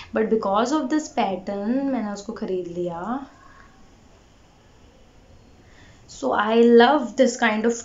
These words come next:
tops। Next वेस्ट साइड से मैंने दो top ख़रीदे हैं, जो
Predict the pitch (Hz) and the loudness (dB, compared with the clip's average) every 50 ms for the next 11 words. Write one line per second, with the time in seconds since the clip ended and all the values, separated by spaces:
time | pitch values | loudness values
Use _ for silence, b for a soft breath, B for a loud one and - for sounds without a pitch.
0 | - 247 196 180 180 190 196 - - - - - - - B B B B B 269 | -2 -2 -2 0 0 -2 -4 -6 -12 -12 -12 -12 -12 -14 B B B B B 0
1 | 285 330 330 - - 269 254 240 - 277 277 277 - 302 285 269 277 285 262 247 | 2 2 0 0 0 0 0 2 0 0 0 2 0 0 2 2 2 2 2 2
2 | 233 220 208 226 226 220 - - 233 226 208 202 208 202 220 233 294 330 320 - | 0 0 2 0 -2 -2 -4 -4 -4 -2 -2 -4 -4 -4 -2 -2 -2 -2 -4 -6
3 | - - - - - - - - - - - - - - - - - - 190 - | -16 -20 -20 -20 -20 -20 -20 -20 -20 -20 -20 -20 -20 -20 -20 -20 -20 -12 -8 -2
4 | - 277 277 294 320 320 | 2 4 4 4 2 0